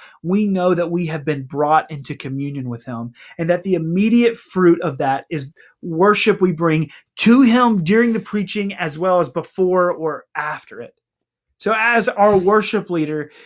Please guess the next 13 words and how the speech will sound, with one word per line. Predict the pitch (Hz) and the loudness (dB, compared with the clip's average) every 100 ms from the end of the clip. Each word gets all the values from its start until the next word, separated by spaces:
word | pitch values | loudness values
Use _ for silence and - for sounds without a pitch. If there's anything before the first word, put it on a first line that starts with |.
| - | -20
Jesus | 151 147 226 214 226 226 | -12 -4 -2 0 -2 -4
also | - 202 208 - 196 | -2 0 0 0 0
leads | 190 190 214 196 | 0 -2 -2 -2
us | 175 175 185 | -2 -2 0
not | 185 | 0
only | 190 240 247 214 - _ | 2 0 0 -4 -12 _
through | 208 202 | -2 0
the | 175 | -2
preaching, | - 208 185 190 170 | -4 -8 -6 -8 -6
but | 165 - | -6 -6
in | 185 | -6
our | 160 151 | -6 -6
singing. | - 143 131 117 | -10 -10 -10 -12